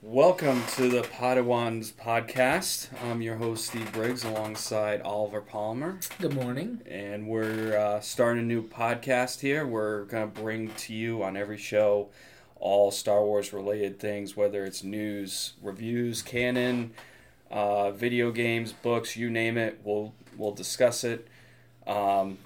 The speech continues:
Speaker 1: so with that, I'd like to discuss our vision for the show. Ollie, you wanna kick that off?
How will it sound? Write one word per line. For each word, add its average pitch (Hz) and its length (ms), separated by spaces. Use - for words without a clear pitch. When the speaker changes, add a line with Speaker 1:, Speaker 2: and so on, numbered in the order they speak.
Speaker 1:
so 107 440
with 120 240
that, 127 320
I'd 117 120
like 113 180
to 117 280
discuss 113 440
our 104 200
vision 110 380
for 110 120
the 110 140
show. 117 340
Ollie, 104 340
you 110 60
wanna 104 200
kick - 180
that 104 220
off? 135 260